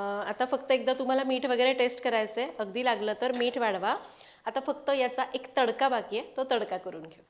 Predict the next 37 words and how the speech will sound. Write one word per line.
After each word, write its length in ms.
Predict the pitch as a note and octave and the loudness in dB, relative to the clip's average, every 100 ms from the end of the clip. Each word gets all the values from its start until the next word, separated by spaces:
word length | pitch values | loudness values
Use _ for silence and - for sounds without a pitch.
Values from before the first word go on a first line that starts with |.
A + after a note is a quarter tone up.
| - | -4
तर 60 | |
आता 380 | A#3 A#3 C4 D4 | -2 0 0 0
इथं 240 | C4 B3 C#4 | -2 0 2
मी 120 | D#4 | 2
दोन 260 | C4 C#4 C4+ | 6 6 6
चमचे 360 | C#4+ C4 C#4 | 4 4 2
तेल 200 | C4+ C#4 | 2 0
गरम 240 | B3 A#3 A#3 | 0 0 0
करायला 300 | A#3 A#3 A#3+ | 0 0 -2
ठेवलंय 380 | C4 G#3 G3+ - | -2 -2 -2 -2
आणि 180 | G#3+ A3+ | -2 -2
आपलं 200 | A3+ A#3+ | -4 -4
सरिताज 400 | B3+ A3+ B3+ C4+ | -2 -2 -2 -4
किचनचं 400 | C4 C4 B3+ C#4 | -6 -6 -4 -2
लाकडी 320 | A#3+ A3 A3+ | -2 0 -2
घाण्याचं 340 | A#3+ A3 A3 A3+ | -2 -4 -6 -6
तेल 160 | A3 G3 | -4 -4
आहे, 100 | G3 | -6
जे 140 | A3 | -8
शुद्ध 380 | - G#3 F3 A#3+ | -8 -8 -6 -4
पारंपरिक 600 | B3 G3+ G#3 G#3+ G#3 G#3 | -2 -2 -2 -4 -4 -4
आहे, 100 | G#3 C#4+ - _ _ | -8 -8 -16 _ _
कुठलेही 440 | A#3 B3+ C4 D#4 | -8 -4 -2 -2
केमिकल 420 | D4+ A#3+ B3+ E4 D#4+ | 0 0 0 -2 0
वापरले 420 | B3+ - A3 A3 | 0 0 -4 -2
जात 160 | A3 G#3 - | -4 -6 -10
नाहीत. 120 | G#3 - | -12 -10
एकदा 240 | G#3 G3+ | -8 -2
वापरून 340 | A#3+ A3+ A#3 B3+ | -2 -2 -4 -4
बघा, 200 | A#3 A#3+ | -6 -4
ऑर्डर 260 | A3 G#3+ | -2 -4
करण्याची 400 | A3+ A3+ A3 A3+ | -4 -6 -6 -8
लिंक 160 | A3+ B3 | -8 -6
डिस्क्रिप्शन 500 | A3+ - A#3+ B3+ A#3 | -8 -6 -6 -6 -8
बॉक्समध्ये 500 | G#3+ - - G3 A#3 | -8 -10 -12 -10 -6
दिलेली 360 | C4 F#3 E3 | -4 -4 -6
आहे. 60 | E3 | -10